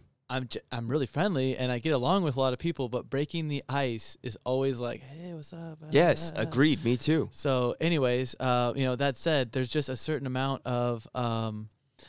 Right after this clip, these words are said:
Speaker 1: I wanna say, mm, it's al-, it's almost like you can't judge me by anything you hear out of context,
Speaker 2: Yeah.
Speaker 1: is what I'm saying.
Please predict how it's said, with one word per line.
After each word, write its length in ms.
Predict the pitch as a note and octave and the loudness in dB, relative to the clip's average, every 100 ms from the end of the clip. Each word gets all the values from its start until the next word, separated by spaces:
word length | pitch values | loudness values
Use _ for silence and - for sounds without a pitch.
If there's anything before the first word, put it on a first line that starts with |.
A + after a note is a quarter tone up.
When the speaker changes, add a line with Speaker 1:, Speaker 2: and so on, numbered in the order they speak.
| - - | -20 -6
Speaker 1:
I 100 | B2+ | 0
wanna 160 | C3 | 0
say, 540 | B2 C3 A#2+ A#2+ A#2 A2+ _ _ _ _ _ _ _ _ - | 0 2 2 2 -2 -4 _ _ _ _ _ _ _ _ -10
mm, 300 | C#3+ C#3+ C#3+ - _ _ _ _ _ _ _ _ _ _ _ _ _ A3 A3 B3 | -6 -4 -4 -8 _ _ _ _ _ _ _ _ _ _ _ _ _ -20 -16 -12
it's 120 | - | -6
al-, 120 | D#3+ | -4
it's 120 | C#3+ | -4
almost 280 | E3+ E3 C#3+ | -6 -6 -2
like 280 | C#3+ B2+ - _ _ _ _ | -2 -2 -6 _ _ _ _
you 120 | C#3+ | -12
can't 380 | C3 - D#3+ - | -8 -6 -6 -8
judge 340 | - C#3 C#3+ C3+ | -6 -4 -4 -4
me 180 | B2 | -6
by 340 | A2+ A#2+ A#2 A#2+ | -4 -2 -2 -4
anything 560 | C3 C3 C3 A#2+ - B2+ | -6 -4 -4 -6 -8 -8
you 100 | A#2+ | -8
hear 280 | A2 C3+ B2+ | -8 -6 -4
out 160 | A#2 | -2
of 140 | A2+ - | -4 -6
context, 840 | - G3 E3 - - - - - _ _ - | -10 -6 -4 -6 -8 -8 -8 -8 _ _ -6
Speaker 2:
Yeah. 160 | A2 | -4
Speaker 1:
is 60 | B2 | 0
what 100 | D3 | 0
I'm 120 | B2+ | 0
saying. 420 | - D#3 B2+ - | -2 -6 -8 -12